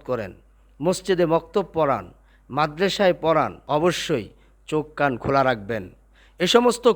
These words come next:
খগেনারা চাচ্ছে বাংলাদেশের প্রতিটি তাওহীদি জনতার অন্তরে আলেমদের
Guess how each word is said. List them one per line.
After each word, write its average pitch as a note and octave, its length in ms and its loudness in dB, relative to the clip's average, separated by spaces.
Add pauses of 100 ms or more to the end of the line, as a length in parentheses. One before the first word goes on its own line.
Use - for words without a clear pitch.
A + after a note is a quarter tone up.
খগেনারা A#3 560 6
চাচ্ছে F#3+ 340 -2 (580)
বাংলাদেশের F3+ 640 2 (100)
প্রতিটি G3+ 440 -4
তাওহীদি G3 460 0
জনতার G#3 360 4 (120)
অন্তরে B3 420 4 (560)
আলেমদের E3+ 520 0